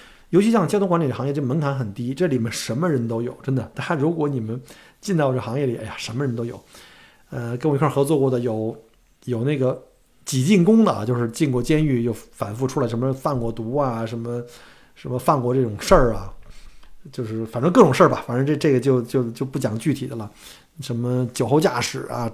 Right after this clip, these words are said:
什么违法持枪啊，这，这都有。所以他这个，他这个门槛很低，什么人都有，特别杂。但是呢，公司呢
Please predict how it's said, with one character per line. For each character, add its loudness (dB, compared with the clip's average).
什 -8
么 -2
违 4
法 -2
持 2
枪 10
啊， 4
这， -4
这 4
都 6
有。 2
所 4
以 4
他 6
这 6
个， 6
他 -4
这 2
个 -2
门 -2
槛 4
很 2
低， -2
什 -4
么 0
人 4
都 2
有， 0
特 0
别 2
杂。 -8
但 6
是 6
呢， 6
公 6
司 2
呢 4